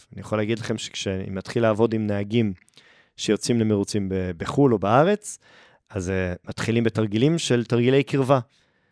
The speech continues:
שזה אומר שרק אתה צריך להרגיש בנוח להיות מאוד מאוד קרוב לרכב ש-, אה,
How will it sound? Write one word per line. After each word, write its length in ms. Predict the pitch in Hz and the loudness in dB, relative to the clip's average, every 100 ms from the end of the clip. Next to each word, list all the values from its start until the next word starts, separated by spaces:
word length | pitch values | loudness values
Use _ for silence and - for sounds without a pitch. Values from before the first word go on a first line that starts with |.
| _ _ | _ _
שזה 260 | - - 107 | -8 -2 2
אומר 200 | 127 139 | 6 4
שרק 400 | - 120 151 - | 4 2 2 2
אתה 140 | 147 | -4
צריך 220 | 135 135 - | -4 -2 2
להרגיש 340 | 135 131 135 | 4 4 2
בנוח 540 | 117 123 208 208 190 | 2 4 4 2 0
להיות 280 | 123 131 139 | 2 2 2
מאוד 320 | 123 135 175 | -2 4 4
מאוד 160 | 151 156 | 6 4
קרוב 340 | - 139 151 | 4 4 6
לרכב 360 | 127 123 131 131 | 6 2 2 -2
ש-, 160 | - 113 | 0 -2
אה, 480 | 113 110 110 104 | -2 -2 -2 0